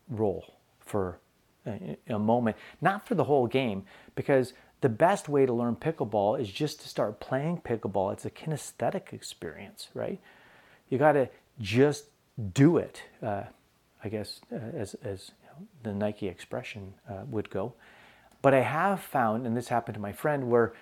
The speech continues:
every shot, uh, he made, he was being coached. And I just wanna encourage people, even with the best of intentions, you know,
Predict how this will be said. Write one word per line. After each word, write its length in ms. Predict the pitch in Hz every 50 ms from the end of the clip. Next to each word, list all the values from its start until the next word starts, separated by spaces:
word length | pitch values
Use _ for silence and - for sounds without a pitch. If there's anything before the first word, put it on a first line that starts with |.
| - - _ _ - -
every 400 | 151 165 165 165 160 165 160 135
shot, 720 | - - - - - 131 143 139 98 - - - - - - - _ _ _ _ _ -
uh, 140 | - 110 110
he 280 | - 127 - - 135 123
made, 500 | 117 110 117 127 127 110 98 90 82 - _ - - _ _ _
he 140 | - - 123
was 160 | 113 120 107
being 400 | 98 95 127 117 123 120 110 98
coached. 760 | - - - - 131 117 107 - - - - - - - - - - _ _ _ _ _ - - - - - - - - - -
And 140 | 143 135 147
I 80 | 170
just 240 | 165 233 220 - -
wanna 240 | 269 277 277 262 226
encourage 520 | 175 - - - 160 156 165 165 - -
people, 580 | - 151 139 - - 135 131 127 151 202 202 - 269
even 300 | 165 165 180 202 202 190
with 160 | 185 - -
the 80 | -
best 360 | 113 - 127 117 127 - - 160
of 100 | 139 139
intentions, 760 | 120 107 - - 98 107 120 - - 175 196 190 - - - _ - - - - - -
you 80 | 151 147
know, 240 | 151 156 160 151